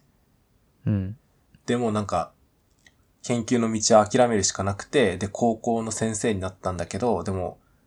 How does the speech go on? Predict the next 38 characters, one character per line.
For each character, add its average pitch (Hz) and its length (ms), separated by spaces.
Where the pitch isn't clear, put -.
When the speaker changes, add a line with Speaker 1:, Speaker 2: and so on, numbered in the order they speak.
Speaker 2:
そ - 160
の 107 60
高 110 280
校 113 160
も 110 120
別 107 260
に 110 100
進 113 220
学 117 240
校 92 160
と 98 100
か 92 120
じ - 80
ゃ 90 40
な 95 80
く - 80
て、 - 140
全 98 180
然 101 180
み 101 80
ん 101 60
な 101 100
話 104 460
も 98 140
聞 - 180
い - 20
て 95 120
く 95 100
れ 95 80
な 101 120
い 95 60
し、 92 200
み 90 100
た 82 140
い 85 60
な。 87 300
Speaker 1:
う 101 80
ん。 90 420